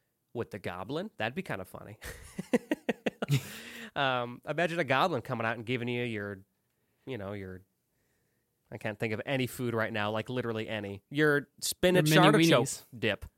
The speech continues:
Speaker 1: <laughs>
Speaker 2: Yeah.
Speaker 1: Uh, the witch would be good too.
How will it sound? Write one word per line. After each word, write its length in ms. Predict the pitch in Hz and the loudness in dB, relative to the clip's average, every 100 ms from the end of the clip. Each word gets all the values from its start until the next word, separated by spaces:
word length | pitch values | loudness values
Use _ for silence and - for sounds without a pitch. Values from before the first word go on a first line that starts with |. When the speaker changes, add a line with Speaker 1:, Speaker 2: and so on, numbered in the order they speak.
| _ _ | _ _
Speaker 1:
<laughs> 400 | - - - 1077 - - - - - - _ | -20 -20 -12 -12 -10 -14 -14 -20 -12 -12 _
Speaker 2:
Yeah. 300 | - 160 214 - - - - - _ | -2 0 0 -2 -12 -16 -20 -20 _
Speaker 1:
Uh, 420 | 131 139 143 143 131 _ _ _ _ | 0 2 4 2 0 _ _ _ _
the 200 | 160 165 | -8 -4
witch 220 | 170 220 | 0 -2
would 80 | 202 | -2
be 80 | 202 | -2
good 200 | 175 180 | -2 -2
too. 640 | - 185 185 185 180 180 | -2 0 2 0 0 -2